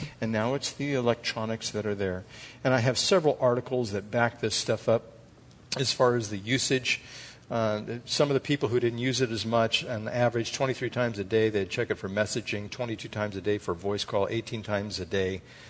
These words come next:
uh, just to get the time. And these are the low users. These aren't the high users. And then you combine that, all the games and everything else that's on there. And so, uh, by the way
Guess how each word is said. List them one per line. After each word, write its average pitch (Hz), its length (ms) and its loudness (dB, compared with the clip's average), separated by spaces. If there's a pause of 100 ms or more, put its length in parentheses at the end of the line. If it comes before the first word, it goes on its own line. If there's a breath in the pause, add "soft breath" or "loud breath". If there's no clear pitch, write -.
(200 loud breath)
uh, 98 80 -4
just 101 220 -6
to 107 60 -4
get 101 140 0
the - 80 -4
time. 104 400 4
And 110 160 -4
these 135 320 2
are 117 100 0
the 104 140 2
low 98 600 0 (140)
users. 90 560 -10
These 107 200 -6
aren't 107 200 -4
the 90 120 -2
high 98 300 -2
users. 92 500 -6
And 101 120 -6
then 107 100 -6
you 104 140 -4
combine 101 480 0
that, 92 180 2
all 98 120 2
the 92 100 -6
games 95 360 -4
and 87 80 -10
everything 92 320 -6
else 95 220 -4
that's - 240 -8
on 90 200 -6
there. 85 180 -10 (580 loud breath)
And 110 140 0
so, 107 260 4 (1080)
uh, 120 140 0
by 131 220 4
the 127 80 2
way 113 240 4